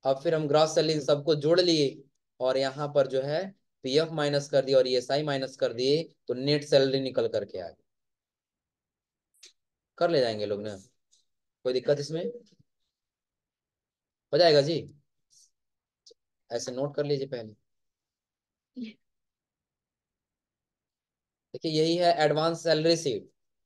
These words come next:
एक नॉर्मल सैलरी हो जाएगा। नॉर्मल सैलरी क्या कि, अ, पच्चीस हज़ार सैलरी है, अ, इक्कीस दिन प्रेजेंट रहे तो इनको इतना सैलरी दिया जाएगा। बस ये आपका नॉर्मल सैलरी शीट है। एडवांस सैलरी शीट में आपको ये सारा चार्ज जोड़ लिया गया है।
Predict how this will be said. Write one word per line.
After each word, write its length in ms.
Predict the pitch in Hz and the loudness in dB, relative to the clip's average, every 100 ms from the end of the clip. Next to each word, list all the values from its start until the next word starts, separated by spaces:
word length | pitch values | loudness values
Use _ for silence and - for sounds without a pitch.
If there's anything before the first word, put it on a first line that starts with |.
| _ _ _ _ _ | _ _ _ _ _
एक 140 | 160 160 | -6 -2
नॉर्मल 400 | 165 160 180 190 | 2 4 4 2
सैलरी 340 | 190 175 165 | 2 2 2
हो 120 | 160 | 2
जाएगा। 260 | 139 120 120 | 2 2 0
नॉर्मल 360 | 139 143 160 170 | -2 -2 -2 -2
सैलरी 320 | 175 156 147 | -2 -2 -2
क्या 340 | 151 160 202 - _ _ - | 0 -2 -4 -12 _ _ -10
कि, 280 | 151 151 147 | -4 0 0
अ, 360 | 139 139 139 139 - _ - | 4 6 6 2 -4 _ -10
पच्चीस 180 | 147 160 | -8 0
हज़ार 180 | 170 156 | 0 2
सैलरी 380 | 165 156 170 | 0 0 0
है, 320 | 175 180 214 - _ _ _ _ _ _ _ 135 | 0 0 -4 -10 _ _ _ _ _ _ _ 0
अ, 320 | 135 131 135 | 2 2 0
इक्कीस 240 | 143 160 156 | 0 -2 -6
दिन 160 | 165 | -2
प्रेजेंट 360 | 156 151 170 175 | 0 0 0 0
रहे 120 | 170 | 0
तो 60 | 165 | -2
इनको 200 | 160 165 | 0 0
इतना 220 | 160 156 | 0 -2
सैलरी 240 | 160 156 | 0 0
दिया 200 | 151 147 | 4 6
जाएगा। 160 | 143 135 | 6 4
बस 180 | 139 156 | 0 2
ये 60 | |
आपका 200 | 151 151 | 0 0
नॉर्मल 320 | 156 147 151 147 | -2 -2 -2 0
सैलरी 320 | 151 143 139 | 0 2 -2
शीट 260 | 113 - | -4 -14
है। 60 | - _ _ - - _ _ _ _ - | -16 _ _ -16 -16 _ _ _ _ -2
एडवांस 360 | 139 151 170 160 | 0 2 2 2
सैलरी 220 | 175 170 | 2 2
शीट 220 | 170 160 | 0 -4
में 100 | 165 | -2
आपको 160 | - 170 | -4 -2
ये 100 | 160 | -2
सारा 260 | 156 156 160 | 2 4 4
चार्ज 320 | 165 156 147 | 4 4 6
जोड़ 180 | 151 139 | 4 4
लिया 180 | 135 | 2
गया 200 | 113 104 | 2 -2
है। 120 | 90 | -6